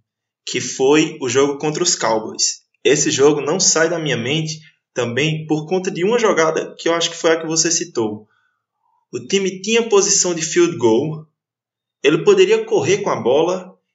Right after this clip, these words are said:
e o cara resolve fazer o único tipo de passe que você pode perder jardas, que é um screen pass. Eu acho que isso é um tipo de jogada que não pode acontecer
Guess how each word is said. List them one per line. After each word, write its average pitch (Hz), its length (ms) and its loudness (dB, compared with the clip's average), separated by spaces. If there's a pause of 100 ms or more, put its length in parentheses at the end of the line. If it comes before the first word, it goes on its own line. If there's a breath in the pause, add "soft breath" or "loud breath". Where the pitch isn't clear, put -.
e 127 80 -6
o 143 80 -6
cara 185 180 2
resolve 180 420 0
fazer 175 360 0
o 175 100 -2
único 220 400 -4
tipo 220 280 -10
de 185 120 -10
passe 160 500 0
que - 60 -8
você 175 260 2
pode 175 280 0
perder 175 340 2
jardas, 110 460 -2
que - 140 -6
é - 20 -2
um 160 80 -4
screen 185 380 -4
pass. - 560 -2 (1400)
Eu - 80 -4
acho - 200 0
que - 40 -8
isso - 140 2
é - 20 4
um 233 140 0
tipo 233 240 -6
de 202 160 -4
jogada 170 560 2
que 170 160 -8
não 208 300 -4
pode 131 340 4
acontecer 156 960 -2